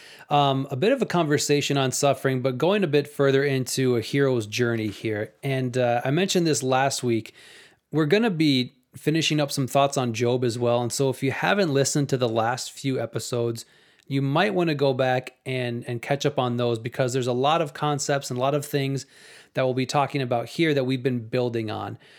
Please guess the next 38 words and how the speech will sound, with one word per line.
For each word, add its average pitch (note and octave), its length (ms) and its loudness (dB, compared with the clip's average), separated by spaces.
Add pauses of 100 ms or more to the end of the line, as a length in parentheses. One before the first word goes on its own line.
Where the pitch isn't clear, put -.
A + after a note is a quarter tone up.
(160)
So C3 200 -2
whether B2 300 2
it A#2+ 80 -12
comes B2+ 220 -2
to B2 100 -6
suffering D3 580 0
or B2+ 300 -2
some B2+ 200 -4
things B2+ 360 -4
that A#2 340 -2 (300)
you C3+ 140 -4
probably D3 400 -2
haven't C3+ 400 0
known C#3+ 320 2
about B2 280 0
the B2 60 -2
life B2 280 -2
of A2+ 100 -8
Job A#2 240 -2
before, B2+ 380 0
we C3 100 0
covered F3+ 280 0
a D#3 40 2
lot C#3 240 4
of B2+ 80 0
that A#2+ 220 0
last C3 340 -2
time. E3 320 -2 (420)
Um, C3 320 0
so D3 160 0
again, D3 220 2
you C#3+ 80 2
might D3+ 160 2
wanna C#3+ 380 0 (160)
catch C#3 260 -2
up C3+ 240 2
on A#2+ 240 -4
those B2+ 320 0